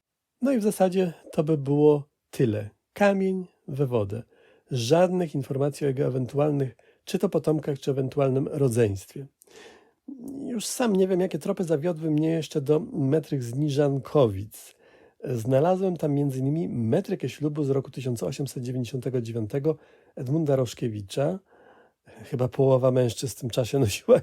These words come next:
imię Edmund. Z Witaliną Szczepańską, której to świadkiem był mój Edmund Węgliński. Czyżby był to właściwy ślad po rodzinie Szczepańskich,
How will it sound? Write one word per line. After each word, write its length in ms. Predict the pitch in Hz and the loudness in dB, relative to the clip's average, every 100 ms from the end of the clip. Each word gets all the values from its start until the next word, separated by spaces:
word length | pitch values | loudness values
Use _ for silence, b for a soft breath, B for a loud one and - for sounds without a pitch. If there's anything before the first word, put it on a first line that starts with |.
| - | 2
imię 220 | 196 160 | 0 2
Edmund. 600 | 160 151 131 127 131 139 B B B B - | 4 2 0 -2 -4 -6 B B B B -6
Z 200 | 117 120 | -4 -2
Witaliną 840 | 226 - 135 117 147 214 190 170 | -2 0 0 0 2 2 2 0
Szczepańską, 1160 | - - 254 262 - 196 113 95 - 120 127 131 B B B B | -4 -2 0 0 2 2 2 0 -8 -12 -12 -14 B B B B
której 240 | - 285 | 0 2
to 80 | 233 | 2
świadkiem 640 | - - 147 - 208 202 | 0 2 2 2 0 0
był 520 | 131 120 127 214 302 320 _ _ _ _ _ - | 0 2 2 2 -2 -8 _ _ _ _ _ -4
mój 400 | 247 254 277 247 - | 4 6 6 4 2
Edmund 580 | 185 151 165 165 - - | 2 4 2 2 -2 -6
Węgliński. 840 | 120 156 165 113 107 98 - - - _ _ _ b b b - | 0 2 4 2 -2 -6 -12 -18 -20 _ _ _ b b b -4
Czyżby 360 | 269 233 208 | -2 0 0
był 200 | 160 175 | 0 -2
to 340 | 147 180 185 - - | 0 0 0 -6 -12
właściwy 680 | 107 131 131 - 160 143 131 | -2 0 0 -2 -2 0 -2
ślad 320 | - 127 - | -2 -2 -2
po 100 | 135 | -4
rodzinie 320 | 123 127 127 | -2 -2 -2
Szczepańskich, 840 | - 123 127 139 147 - 185 - | -4 -6 -2 -2 -2 -6 -8 -8